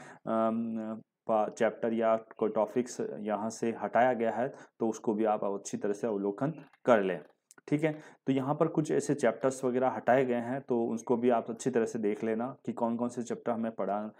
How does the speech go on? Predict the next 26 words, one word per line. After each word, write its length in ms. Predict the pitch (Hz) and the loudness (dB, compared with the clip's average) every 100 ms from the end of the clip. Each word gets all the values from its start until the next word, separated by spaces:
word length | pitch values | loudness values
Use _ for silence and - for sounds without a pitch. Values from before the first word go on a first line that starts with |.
| - - | -20 -2
पढ़ने 240 | 110 110 117 | 0 2 0
हैं, 160 | 120 | -4
कौन 180 | 117 107 | -4 -6
से 120 | 107 | -4
चैप्टर 320 | 113 110 - 107 | -6 -6 -4 -6
नहीं 240 | 101 123 | -4 -4
पढ़ने 300 | 120 110 107 | -2 -2 -4
हैं। 240 | 117 131 - - 139 | -6 -8 -12 -10 -8
इसके 200 | 131 156 | -2 2
साथ-साथ 540 | 147 135 147 156 160 | 2 2 0 0 -4
साथियों, 400 | 151 139 147 156 | -2 -4 -2 -4
यहाँ 260 | 110 117 131 | -4 -4 -6
पर 140 | 143 | -4
अपने 260 | 139 139 131 | -6 -6 -4
प्रिय 200 | 127 127 | 0 0
विद्यार्थियों, 480 | 104 110 113 143 | 2 0 -2 -6
यहाँ 160 | 113 113 | -6 -4
पर 260 | 135 123 113 113 | -4 -4 -6 -10
एक 120 | - | -8
विशेष 300 | 107 135 131 | -6 -6 -6
रूप 80 | 120 | -8
से 140 | - | -6
ध्यान 280 | 117 98 117 | -4 -4 -2
देने 200 | 110 113 | -2 -2
बात 280 | 107 104 104 | -2 -4 -4
है, 160 | 117 | -8